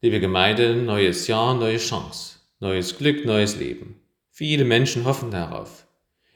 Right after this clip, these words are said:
In unserem heutigen Predigtext geht es auch darum,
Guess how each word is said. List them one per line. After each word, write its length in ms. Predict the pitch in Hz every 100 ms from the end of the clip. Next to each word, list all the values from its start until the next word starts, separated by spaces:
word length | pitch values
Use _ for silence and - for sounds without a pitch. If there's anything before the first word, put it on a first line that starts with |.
| _
In 80 | 127
unserem 360 | 120 123 104 101
heutigen 340 | 107 104 95
Predigtext 640 | - 117 151 160 - 147 -
geht 160 | - 131
es 160 | -
auch 240 | - 156 151
darum, 540 | 87 90 98 107 -